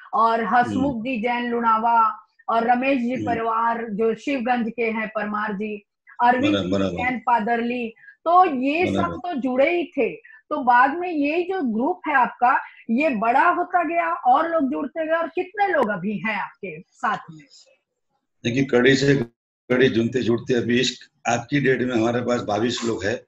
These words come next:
Speaker 2: जो हमें कुछ भी काम होगा तो हमारे
Speaker 1: अरे
Speaker 2: उस काम
Speaker 1: वाह,
Speaker 2: के लिए हाजिर
Speaker 1: अरे
Speaker 2: हो
Speaker 1: वाह।
Speaker 2: जाते हैं। ट्वेंटी टू
Speaker 1: बहुत अच्छा, बहुत अच्छा।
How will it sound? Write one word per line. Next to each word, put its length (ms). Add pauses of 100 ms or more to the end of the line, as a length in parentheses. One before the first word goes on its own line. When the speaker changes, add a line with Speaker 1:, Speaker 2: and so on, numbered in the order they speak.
(140)
Speaker 2:
जो 140
हमें 200
कुछ 240
भी 120
काम 240
होगा 240
तो 280
हमारे 220
Speaker 1:
अरे 140
Speaker 2:
उस 80
काम 120
Speaker 1:
वाह, 140
Speaker 2:
के 60
लिए 100
हाजिर 160
Speaker 1:
अरे 100
Speaker 2:
हो 120
Speaker 1:
वाह। 100
Speaker 2:
जाते 240
हैं। 100
ट्वेंटी 380
टू 200 (1200)
Speaker 1:
बहुत 340
अच्छा, 240
बहुत 280
अच्छा। 280